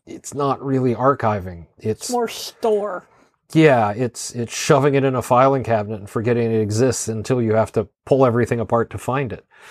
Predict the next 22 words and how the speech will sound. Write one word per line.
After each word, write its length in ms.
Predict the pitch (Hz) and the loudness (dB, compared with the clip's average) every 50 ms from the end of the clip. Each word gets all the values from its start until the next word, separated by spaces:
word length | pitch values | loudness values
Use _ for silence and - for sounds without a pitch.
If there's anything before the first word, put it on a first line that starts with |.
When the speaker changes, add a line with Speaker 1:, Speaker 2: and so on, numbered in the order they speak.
| - - - _ _ _ _ _ _ _ _ _ _ _ _ _ _ _ _ _ _ _ _ - _ _ _ _ | -20 -20 -20 _ _ _ _ _ _ _ _ _ _ _ _ _ _ _ _ _ _ _ _ -20 _ _ _ _
Speaker 1:
Not 240 | 143 170 185 175 151 | 4 4 4 4 4
that 100 | - 185 | 4 6
I've 220 | 165 156 151 147 123 | 6 6 6 6 6
had 240 | 143 139 139 127 117 | 6 4 4 4 2
to 60 | 117 | 0
do 240 | 117 139 139 131 123 | 2 4 4 4 6
that 260 | 143 185 180 - - _ _ _ _ _ | 4 4 2 2 -4 _ _ _ _ _
anytime 920 | - 127 127 120 120 117 117 113 113 113 107 - 117 110 104 104 104 98 | -2 0 0 2 2 2 0 0 0 -2 -2 -2 -2 -2 -2 -2 -4 -4
recently. 460 | 98 110 117 - 165 180 220 240 226 - - _ _ _ _ _ _ _ | -4 -4 -2 -2 0 2 2 2 2 0 -6 _ _ _ _ _ _ _
Speaker 2:
I 160 | - - - | -16 -16 -16
have. 340 | - - - - - - - - _ _ _ _ - | -14 -14 -14 -12 -12 -14 -14 -18 _ _ _ _ -4
Speaker 1:
Yeah, 420 | 123 127 123 120 120 113 113 110 104 | -2 2 2 4 4 4 2 2 0
so 240 | - - 113 95 85 | -2 -4 -6 -6 -8
have 100 | 82 80 | -10 -14
I. 200 | - - - - - _ _ _ _ _ _ _ _ _ _ _ - _ _ _ _ _ _ _ _ | -14 -14 -14 -14 -16 _ _ _ _ _ _ _ _ _ _ _ -20 _ _ _ _ _ _ _ _
Um, 380 | 95 98 92 104 101 104 101 - _ _ _ - - - - _ _ _ _ _ _ _ _ _ _ _ _ _ _ _ _ | -20 -18 -18 -18 -20 -20 -20 -20 _ _ _ -20 -18 -18 -20 _ _ _ _ _ _ _ _ _ _ _ _ _ _ _ _
but, 340 | - 117 117 117 - - - | -4 -4 -4 -6 -6 0 2
uh, 160 | 120 117 110 | 2 2 2
fortunately, 640 | - - 202 208 202 - 160 147 156 156 151 147 131 | 4 4 2 2 4 0 0 2 2 2 2 2 2
I, 500 | 127 120 123 120 120 117 110 104 117 113 | 2 2 4 4 4 2 0 -2 -2 -2
I 20 | 107 | -2
have 680 | 95 123 120 113 110 107 98 - - - - - | -2 -2 -2 -2 -4 -6 -10 -14 -16 -20 -20 -20